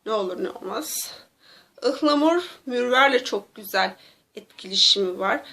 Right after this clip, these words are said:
Zaten mü-, mürver ve ıhlamur da aynı zamanda göğüs, soğuk algınlığı, üst solunum yollarını tedavi edici yönleri var bu bitkilerin. Bunu bu şekilde koyduktan sonra balı söylemiştim. Elli derecenin üzerinde toksik bütün yararlı özelliklerini yok oluyor.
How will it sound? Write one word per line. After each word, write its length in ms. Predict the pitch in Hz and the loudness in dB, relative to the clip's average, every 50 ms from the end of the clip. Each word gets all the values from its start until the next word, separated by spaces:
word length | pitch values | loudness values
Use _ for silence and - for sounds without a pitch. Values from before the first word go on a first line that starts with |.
| - _ _ | -20 _ _
Zaten 360 | - 226 240 233 - 262 262 | 0 2 2 4 2 2 2
mü-, 220 | 262 269 262 269 - - | 2 0 0 -2 -4 -8
mürver 580 | - 254 254 262 269 262 247 262 262 262 254 | -8 -6 -2 0 0 4 6 6 8 8 8
ve 100 | 247 247 | 6 4
ıhlamur 500 | 254 262 - 277 247 240 254 247 247 247 | 4 2 2 0 0 2 4 2 2 2
da 80 | 247 233 | 2 4
aynı 200 | 233 240 240 240 | 4 4 4 2
zamanda 380 | - 226 220 233 233 233 226 247 | 0 0 2 2 2 2 2 0
göğüs, 400 | 226 202 240 233 226 226 233 - | -2 -2 -4 -4 -4 -4 -6 -8
soğuk 540 | - - - - - 226 220 220 226 - | -10 -12 -8 -2 0 2 2 2 2 2
algınlığı, 540 | 233 226 220 220 - 226 202 214 226 202 202 | 4 4 4 2 -2 -6 -6 -4 -4 -4 -4
üst 200 | - 214 - - | -4 -6 -6 -6
solunum 280 | - 220 214 220 233 233 | -4 -4 -4 -4 -4 -2
yollarını 680 | 220 208 208 208 208 214 196 208 208 214 214 240 311 - - - - - - _ _ | -2 -2 -2 -2 -2 -2 -2 -2 0 0 0 -2 -2 -4 -10 -18 -18 -20 -20 _ _
tedavi 380 | 247 196 190 220 220 220 220 | -6 0 2 4 4 4 4
edici 320 | 226 220 220 208 196 208 208 | 2 0 -4 -8 -4 -2 -2
yönleri 420 | 202 196 190 185 - 190 190 190 | -2 0 -2 -4 -4 -4 -2 0
var 240 | 196 196 196 185 190 | 0 0 0 0 -2
bu 120 | 202 - | -6 -10
bitkilerin. 600 | 202 - - - - 190 196 196 196 233 285 349 - - - - - - _ _ _ - | -12 -12 -14 -16 -14 -8 -6 -2 0 0 0 0 -4 -8 -12 -16 -18 -20 _ _ _ -6
Bunu 340 | 302 311 302 320 339 311 311 | 0 2 4 4 4 4 2
bu 40 | |
şekilde 480 | 339 - - 349 320 - 330 320 330 320 | 2 4 2 2 2 2 0 0 0 0
koyduktan 600 | - 349 302 302 311 320 311 - - 320 320 330 | 2 2 2 2 2 -2 -4 -4 -2 0 2 2
sonra 360 | 349 - - 294 285 285 - - | 2 4 4 4 4 4 4 2
balı 240 | 254 254 277 294 | 2 2 2 -2
söylemiştim. 760 | 285 - - 302 269 262 247 262 262 269 - - - - 254 269 | -4 -2 0 0 0 0 0 2 4 4 4 4 2 -2 -6 0
Elli 300 | - 233 226 220 233 247 | 2 2 2 2 2 -2
derecenin 340 | 262 254 247 240 240 247 247 | -2 -2 -2 -2 -2 -2 -4
üzerinde 480 | 240 220 240 240 240 254 240 262 262 - | -4 0 0 0 0 0 -2 -4 -6 -2
toksik 460 | - 269 240 240 - 269 254 - 233 | 0 2 2 2 0 -6 -10 -10 -14
bütün 180 | 226 - - 269 | -12 -6 -2 0
yararlı 380 | 262 262 262 254 254 247 247 | 2 4 6 6 6 6 6
özelliklerini 560 | 247 240 247 247 240 240 - - 247 240 240 | 4 4 4 2 0 0 -2 -6 -6 -4 -2
yok 240 | 247 269 - - - | -2 -4 -4 -2 -2
oluyor. 460 | 302 233 226 214 208 233 277 349 - | -2 -2 0 0 4 4 4 4 4